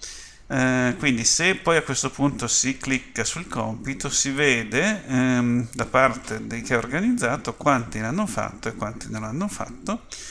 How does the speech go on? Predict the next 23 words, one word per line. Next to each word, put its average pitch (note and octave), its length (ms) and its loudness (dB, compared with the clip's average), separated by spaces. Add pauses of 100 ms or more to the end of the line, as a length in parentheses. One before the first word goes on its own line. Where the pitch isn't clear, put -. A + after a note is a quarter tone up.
(260)
e C4+ 100 2
poi A2 260 -6
si - 220 -6
può, - 480 -4
ehm, A2 800 -4 (280)
si - 280 -6
può B2+ 220 2
andare A#2 680 -2
a A2+ 260 4 (440)
correggere A#2 600 2
i B2 200 -2
compiti, A#2+ 840 2 (100)
no? D3 220 4 (720)
Ora, F3+ 320 8
eh, D#3+ 120 4
facciamo C4+ 340 0
un'altra C#3+ 300 2
cosa, A#2 240 -2
quindi B2+ 260 0
prendiamo D3 600 2
un'altra B2+ 680 2
mia A#2 220 0
identità, C3 680 -2